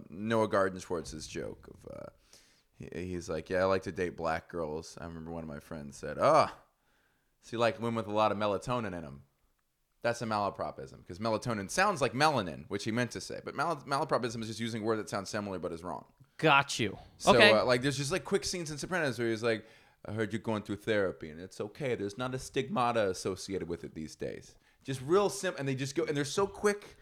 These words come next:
Speaker 2: Yeah, yeah,
Speaker 1: And
Speaker 2: yeah.
Speaker 1: you're like, "Yeah, 'cause these are dumb people." They might be, if they, if, like, if they were smart, they'd be making the same amount of money doing a real job, but they're dumb, and that's why they're mobsters. And that's, it's just, to me, it serves as a great constant reminder that these are not, these are stupid people.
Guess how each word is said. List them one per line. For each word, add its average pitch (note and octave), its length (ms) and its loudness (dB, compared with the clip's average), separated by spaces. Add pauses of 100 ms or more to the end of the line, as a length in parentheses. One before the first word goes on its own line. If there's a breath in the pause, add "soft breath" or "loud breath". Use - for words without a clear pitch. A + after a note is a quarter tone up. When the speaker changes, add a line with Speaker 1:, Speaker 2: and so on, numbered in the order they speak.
Speaker 2:
Yeah, D3 180 6
yeah, C#3 160 4
Speaker 1:
And C3+ 100 6
Speaker 2:
yeah. B2+ 100 6
Speaker 1:
you're A2 60 6
like, C#3 200 2
"Yeah, B3+ 100 4
'cause G#3+ 160 0
these A3+ 160 -2
are A#3+ 80 0
dumb D#3 540 0
people." C#3+ 340 -2
They A#2 120 2
might D3+ 180 2
be, D3 120 -6 (220 loud breath)
if D#3 140 -4
they, F3+ 80 4
if, E3+ 340 0
like, D3+ 220 0 (540 soft breath)
if D3+ 120 -4
they G#3 80 8
were F#3+ 140 6
smart, G3+ 460 -2
they'd D#3 100 2
be D3+ 80 -2
making D#3 240 -2
the C#3 80 -2
same D#3 200 -4
amount C#3 240 0
of B2 60 -2
money B2+ 160 0
doing A#2 240 -2
a G#2 80 -4
real G#2 220 0
job, G2+ 320 0
but F2 80 -8
they're F#2 100 -4
dumb, G2 380 -2
and F2 100 -6
that's F2+ 220 -4
why F#2 40 -6
they're E2+ 120 -6
mobsters. F2+ 560 -6
And G2 80 -12
that's, G#2+ 200 -8 (220 soft breath)
it's - 180 -2
just, - 300 -6
to C3+ 80 -2
me, C#3 80 2
it A#2+ 100 0
serves G#2 280 -2
as G2+ 80 -4
a G#2 40 -6
great A2 260 0
constant G2+ 380 -6
reminder F2+ 540 -2
that D#2+ 140 -6
these G3 160 -8
are - 160 -10 (280)
not, A#3+ 300 -4 (100)
these F#3 200 -6
are D4 40 -10
stupid - 540 -6
people. E4 460 -4